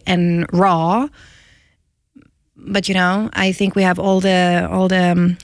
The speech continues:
chances to go back to the more organic and, and real stuff. And if you look at different cultures,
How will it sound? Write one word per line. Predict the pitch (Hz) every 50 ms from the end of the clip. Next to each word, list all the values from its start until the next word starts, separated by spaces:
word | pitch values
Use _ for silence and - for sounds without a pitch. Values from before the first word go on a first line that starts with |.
| - - -
chances | - - 196 190 196 185 - 185 175 -
to | - 185
go | 185 180 180
back | 170 185 180 185 185 -
to | - 196
the | 180 180
more | 180 180 170 175 175 170 -
organic | 185 180 175 185 180 185 190 180 175 180 - _ _ _ - - - - - - _ -
and, | 202 202 190 185 180 175 175 -
and | - 190 185 175
real | 180 180 196 202 202
stuff. | - - - - 202 214 - - - - - - - - - - - -
And | 330 320 320
if | 311 269
you | 285 269
look | 254 262 262 -
at | 247 196
different | 220 233 226 - 208 202 -
cultures, | - 208 202 208 202 - - 208 196 196 202 196 196 -